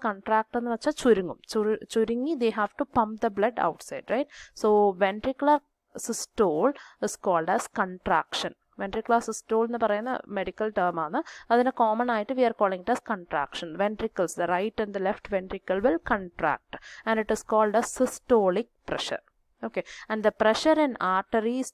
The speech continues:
during ventricular diastole. ഓക്കെ, നമ്മൾ ആർട്ടറി എന്ന് പറയുന്ന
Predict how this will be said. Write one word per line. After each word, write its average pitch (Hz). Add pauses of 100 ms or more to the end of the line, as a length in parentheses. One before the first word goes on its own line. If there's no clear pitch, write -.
(120)
during 170 (420)
ventricular 262 (160)
diastole. 160 (600)
ഓക്കെ, - (280)
നമ്മൾ 208 (220)
ആർട്ടറി 220
എന്ന് 269
പറയുന്ന 196